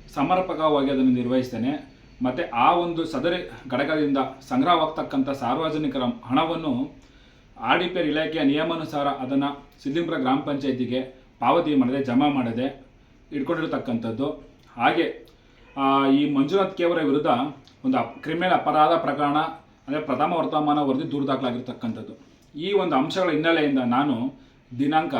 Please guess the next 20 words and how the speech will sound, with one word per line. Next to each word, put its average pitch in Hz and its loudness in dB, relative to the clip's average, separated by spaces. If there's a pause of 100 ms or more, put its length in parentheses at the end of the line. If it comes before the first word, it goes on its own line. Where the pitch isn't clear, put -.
(880)
ಇಪ್ಪತ್ನಾಲ್ಕು 160 2
ಒಂಬತ್ತು 160 0
ಎರಡು 131 -2
ಸಾವಿರದ 165 -2
ಇಪ್ಪತ್ತೈದರಂದು 135 -2 (180)
ಮಾಹಿತಿ 165 2
ಹಕ್ಕು 151 -4
ಕಾಯ್ದೆಯಡಿಯಲ್ಲಿ 131 -2
ಮಾಹಿತಿ 131 -2
ಹಕ್ಕು 139 -4
ಅರ್ಜಿ 147 -4
ಸಲ್ಲಿಸಿರ್ತೇನೆ. 123 -6 (420)
ಸಲ್ಲಿಸಿ 165 0
ಸದರಿ 170 -4
ವಿಷಯಕ್ಕೆ 147 -4
ಸಂಬಂಧಪಟ್ಟಂತೆ 127 -4 (720)
ಪೂರಕ 202 0
ದಾಖಲೆಗಳನ್ನ 143 0
ಸಂಗ್ರಹಿಸಿ 143 0
ಕ್ರೋಢೀಕರಿಸಿರ್ತೇನೆ. 127 -4